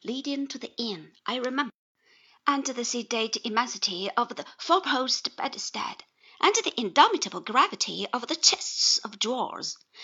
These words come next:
all seemed to unite in sternly frowning on the fortunes of Traddles,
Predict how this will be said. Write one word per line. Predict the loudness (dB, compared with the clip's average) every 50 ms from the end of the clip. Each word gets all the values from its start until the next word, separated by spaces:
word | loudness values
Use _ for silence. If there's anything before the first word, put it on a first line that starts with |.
| 0 4
all | 6 6 6
seemed | 6 4 4 4 4 2 2 -2
to | -4 -6 -6 -4 -4
unite | -2 0 4 4 4 4 2 0 -2 -6 -10 -12 -14 -10 -6 -4
in | -2 -2
sternly | -2 -2 -2 0 2 2 2 2 0 -4 -8
frowning | -6 0 2 2 2 2 0 -6 -8 -10 -12 -14 -16 -8 -4 -2
on | -2 -2 -2
the | -6 -8
fortunes | 0 2 4 4 4 4 2 2 0 -2 -4 -4 -2 -2
of | -2 0 2
Traddles, | 2 2 2 0 -4 -6 -6 -6 -6 -6 -6